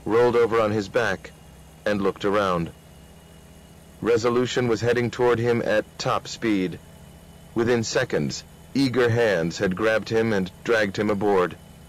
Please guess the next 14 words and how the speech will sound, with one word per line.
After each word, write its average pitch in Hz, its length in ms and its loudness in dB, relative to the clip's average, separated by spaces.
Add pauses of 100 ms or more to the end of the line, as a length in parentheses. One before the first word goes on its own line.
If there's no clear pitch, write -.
(960)
"Did 101 100 -6
you 123 80 -2
swallow 143 460 2
any 139 120 2
water?" 131 460 2 (360)
was 92 180 -4
the 92 100 -4
commander's 101 760 0
anxious 95 400 -4
question. 78 540 -4 (1400)
"I 127 120 0
don't 160 180 0
think 147 240 0
so." 127 340 2